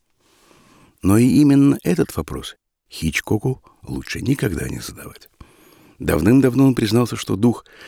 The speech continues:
безумного ангела группы Pink Floyd Сида Барретта когда-то сел на ветку у него в голове.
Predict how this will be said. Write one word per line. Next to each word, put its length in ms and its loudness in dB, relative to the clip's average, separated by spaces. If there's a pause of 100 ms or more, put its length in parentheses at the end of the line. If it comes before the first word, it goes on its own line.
(180)
безумного 580 4
ангела 340 4
группы 240 0
Pink 260 -4
Floyd 180 2
Сида 260 0
Барретта 440 0 (300)
когда-то 400 2
сел 340 2
на 140 2
ветку 360 0
у 80 4
него 240 0
в 60 -8
голове. 460 -2